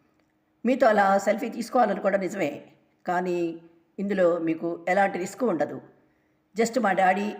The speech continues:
ఆయన ఫ్రెండ్ దృష్టిలో నాకు పెళ్ళైపోయిందన్న భావన కలిగించేందుకే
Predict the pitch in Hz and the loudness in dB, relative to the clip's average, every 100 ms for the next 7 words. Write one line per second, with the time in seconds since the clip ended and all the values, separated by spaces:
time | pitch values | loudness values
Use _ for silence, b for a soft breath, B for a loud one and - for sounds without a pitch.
0 | 180 170 170 185 196 175 - 180 165 165 | -4 -2 -2 -4 -4 -8 -6 0 0 0
1 | 175 - 185 180 - 214 254 254 190 180 | -4 -6 -4 -4 -2 0 0 0 -2 -2
2 | 160 170 170 - - 202 151 202 214 180 | -2 -2 -4 -8 -12 -4 -2 0 0 -2
3 | 170 170 151 151 143 131 | -2 -4 -6 -8 -10 -10